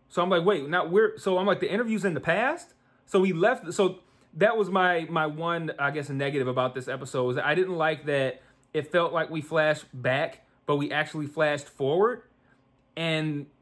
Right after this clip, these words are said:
that makes the interview feel like the interview was cut short. 'Cause I'm like, I figured, like, they were gonna flash to this, this dinner party scene. We're gonna hear,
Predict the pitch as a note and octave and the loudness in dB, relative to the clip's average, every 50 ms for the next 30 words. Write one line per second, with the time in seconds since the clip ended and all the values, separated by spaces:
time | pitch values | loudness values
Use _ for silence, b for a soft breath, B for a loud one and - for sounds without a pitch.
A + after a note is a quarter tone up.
0 | _ _ - D3 E3+ F3 - - F3 F3 E3+ - - F3 C#3 F3 G3 G3 F3 D3+ | _ _ -6 -2 -2 -2 0 0 0 0 0 0 0 0 0 2 4 4 2 2
1 | D3+ C#3 C#3+ - D3 C#3 C3 C3 B2+ B2+ B2+ C#3 C#3 C3+ - C#3+ F3 F#3+ E3 D3+ | 0 -4 -4 0 2 2 2 2 0 0 0 0 -2 0 -2 0 0 0 0 0
2 | C3+ B2 A#2+ - - C3 G#2+ - - C#3 A2 F#2 - - - _ _ _ _ - | -2 -4 -4 -2 -4 -4 -4 -4 -6 -6 -6 -6 -8 -12 -16 _ _ _ _ -8
3 | D#3+ C#3 D3+ D#3 D3+ C#3+ C#3 D3+ E3 - C#3+ D3 C#3+ F3 D#3+ D#3 D3 D3+ C#3+ C#3 | 0 2 2 4 4 2 2 2 0 2 0 0 0 0 0 0 0 0 -2 -2
4 | D#3+ D#3 D#3 D#3 D3 C#3 - - E3+ D#3+ D3+ D3+ - E3+ D3+ D3+ D3+ C#3 - - | -2 -2 0 0 -2 -2 -2 0 0 0 0 0 -6 -6 -4 -4 -4 -4 -6 -14
5 | - _ _ _ _ _ _ _ _ _ _ _ _ _ _ _ _ - C#3+ C#3 | -18 _ _ _ _ _ _ _ _ _ _ _ _ _ _ _ _ -2 -2 0
6 | B2+ A2+ E3+ F3+ F#3 F3 - E3 D#3+ D3+ D3 C3+ - D#3+ D#3 D3 D3 D3 D3 C#3 | 0 2 2 2 2 4 4 4 2 2 2 -4 -8 -6 -6 -4 -4 -4 -4 -6
7 | B B B B B B D#3 D3+ D#3+ D3 C#3+ C#3+ E3+ E3 D#3+ D#3+ D#3 D#3 D#3 D3+ | B B B B B B -2 0 0 0 0 2 4 4 6 6 4 2 0 -4
8 | - | -8